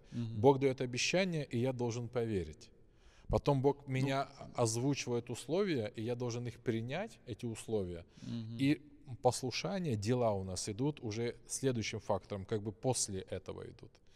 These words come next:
Speaker 1: Ну и
Speaker 2: От-
Speaker 1: как бы там и благословение
Speaker 2: Да, да,
Speaker 1: получается,
Speaker 2: да,
Speaker 1: как
Speaker 2: да.
Speaker 1: бы
Speaker 2: То
Speaker 1: Бог
Speaker 2: есть мы
Speaker 1: сам-
Speaker 2: видим о том, что это, э, не спасение делами,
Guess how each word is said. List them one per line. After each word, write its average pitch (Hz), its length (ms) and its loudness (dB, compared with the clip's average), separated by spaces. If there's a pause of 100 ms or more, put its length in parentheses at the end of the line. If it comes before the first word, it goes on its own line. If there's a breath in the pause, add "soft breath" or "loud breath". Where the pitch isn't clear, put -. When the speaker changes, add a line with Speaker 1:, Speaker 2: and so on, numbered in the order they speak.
Speaker 1:
Ну 143 200 -2
и 147 40 0
Speaker 2:
От- - 100 0
Speaker 1:
как 151 160 0
бы 135 120 -4
там 139 260 -2
и 156 100 -4
благословение 135 760 0
Speaker 2:
Да, 104 140 2
да, - 60 2
Speaker 1:
получается, 95 520 -6
Speaker 2:
да, 92 100 -6 (160)
Speaker 1:
как 104 80 -12
Speaker 2:
да. 90 100 -4
Speaker 1:
бы - 180 -14
Speaker 2:
То - 120 -14
Speaker 1:
Бог 123 100 -8
Speaker 2:
есть 120 160 0
мы 143 100 10
Speaker 1:
сам- 156 80 6
Speaker 2:
видим 151 220 0
о 127 40 2
том, 135 180 -4
что - 160 -6
это, 135 340 0 (340 loud breath)
э, 110 580 2
не 139 140 4
спасение 135 640 0
делами, 87 520 -4